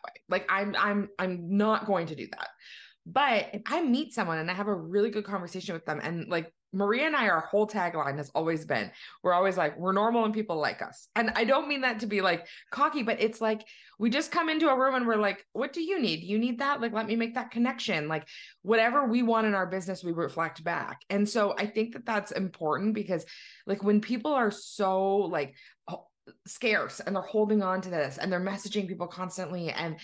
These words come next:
like, they're doing these, like, weird sales things, like, those things don't work, and we know that. So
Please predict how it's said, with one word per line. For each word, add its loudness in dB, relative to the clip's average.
like, -4
they're 6
doing 2
these, 4
like, 2
weird 0
sales -2
things, -4
like, -2
those 4
things -2
don't 2
work, 2
and -2
we -2
know -2
that. -2
So 2